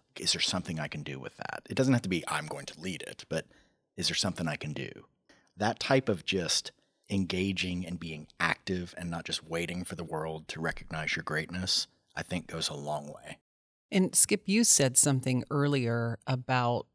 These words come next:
Speaker 2: long-term career goals. I think being able to share your long-term career goals in an articulate way with a leader or a mentor or both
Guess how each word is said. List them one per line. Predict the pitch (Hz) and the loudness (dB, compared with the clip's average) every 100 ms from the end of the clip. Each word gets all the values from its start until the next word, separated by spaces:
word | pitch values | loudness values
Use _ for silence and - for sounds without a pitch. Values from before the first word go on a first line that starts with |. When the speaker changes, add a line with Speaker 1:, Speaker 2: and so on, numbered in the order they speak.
| _ - | _ 0
Speaker 2:
long-term | 151 139 - 127 | 2 4 2 0
career | - 120 107 | 0 -2 -2
goals. | - - - - - _ _ _ - | -2 -4 -2 -2 -4 _ _ _ -2
I | 156 | 2
think | 160 147 - | 4 2 4
being | 147 147 | 4 6
able | - 139 135 131 | 4 2 2 2
to | - 143 123 | 2 2 2
share | 117 - - 139 131 | 4 4 4 4 4
your | 131 123 | 2 2
long-term | 120 120 117 - 117 | 0 0 0 -2 -4
career | - 123 117 | -4 -4 -4
goals | 113 120 117 117 - - | -2 -2 0 2 2 2
in | 143 120 | 0 0
an | 113 - | -2 -4
articulate | 139 123 - 135 - 123 117 - | -6 -4 -4 -6 -4 -2 -2 -2
way | 123 117 120 117 113 _ _ _ | 0 0 0 -2 -6 _ _ _
with | - 127 120 - | -2 -2 -2 -6
a | 151 | -2
leader | 131 127 120 120 127 - | 2 2 2 0 -2 -4
or | 123 107 | -2 -2
a | 123 | 2
mentor | 120 117 117 - 120 - | 2 4 0 -2 -4 0
or | 127 | -2
both | 113 110 101 127 - | -2 -4 -2 -4 -6